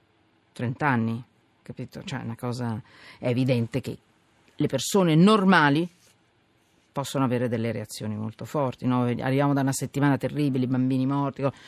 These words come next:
cose in-, incredibili. Allora, e quindi, eh, no, mi volevo scusare con te perché sei arrivato e t'ho lanciato sta, sta cosa forte, eh, quindi questo è. Armi, hai detto bene, la cultura della morte,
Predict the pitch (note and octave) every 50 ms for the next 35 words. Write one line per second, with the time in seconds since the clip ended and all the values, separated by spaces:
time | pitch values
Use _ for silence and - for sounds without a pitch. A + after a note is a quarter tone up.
0 | - - _ - D#3+ D3+ C3 C#3 C3 C3 - _ D#3+ C3+ - - E3 D#3 C3 D3
1 | C#3 A#2+ C3 B2+ B2 B2+ B2 - _ - - - - - - - _ - E3+ E3+
2 | D#3 C#3+ C#3+ C3+ B2+ C3 C3 - _ _ - C#3 - - F#3+ F#3+ F#3 F#3+ F#3+ F#3+
3 | G3+ G3 E3 - D#3 D#3+ D3+ D3 D3 C#3+ D#3 D#3+ D3 - - - D3+ C#3 D3+ D#3
4 | D#3+ D#3+ C#3+ C#3+ C#3+ B2+ - - - C#3+ A#2+ - B2+ - - C#3 C3 C3+ C#3+ C3+
5 | C#3+ D3+ C3 C3 B2 - - A#2+ A2+ A#2+ A#2 A#2 - - A#2+ A2+ - A2+ A2 -
6 | - - B2+ A#2 - - - _ _ - - - - - _ _ - C#3+ - -
7 | C3+ - - C3+ C3+ B2 C3 B2+ - - C3+ C3 C3 B2+ B2 - _ - C3+ B2+
8 | A#2+ - - A#2+ A#2+ - - - B2+ A#2+ A#2 A2+ A2 A#2 A#2 A2 G#2+ G#2 A2 A2
9 | - - - _ - _ - E3+ C#3+ C3 - - B2+ A2+ - - - - - -
10 | - - - - - - - - - - _ _ - A3 G#3 F3+ E3 D#3 D3 D#3
11 | D#3 D3 - _ - - F#3 F3 G3+ F#3+ - - F3+ D3 C#3 C#3 B2+ B2 B2+ C#3
12 | D#3 F3 - - G#3+ E3+ - A#3+ B3 A3+ G3+ G3+ F#3 F3+ F3 E3+ D#3 C#3+ C3+ C3
13 | - -